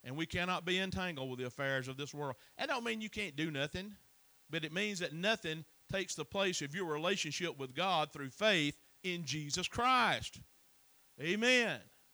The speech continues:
We don't get so entangled up in the affairs of this world that we are no longer used or can be used by God as a soldier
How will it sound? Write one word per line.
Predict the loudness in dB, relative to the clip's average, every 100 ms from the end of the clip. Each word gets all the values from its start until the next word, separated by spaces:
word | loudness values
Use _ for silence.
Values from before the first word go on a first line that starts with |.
| _ _ _ _ _ _ _ _ _
We | 0
don't | 2 2
get | -2 -2
so | 0 0
entangled | -2 -2 0 2 2 0 -2
up | 0 0
in | 0 0
the |
affairs | -2 0 0 2 2
of | 0
this | -2 -4
world | 0 2 4 4 4 2 -4 _ _
that | -2 0
we | 2
are | 2
no | 2 2
longer | 4 2 2 0 -2 -6 _ _ _ _ -10
used | 2 4 6 2 -4 2
or | 2
can | 4 0 0
be | 0 -2
used | -2 -2 -4 0
by | 2 2
God | 2 2 2
as | 2 0
a | 0
soldier | 2 4 4 4 -2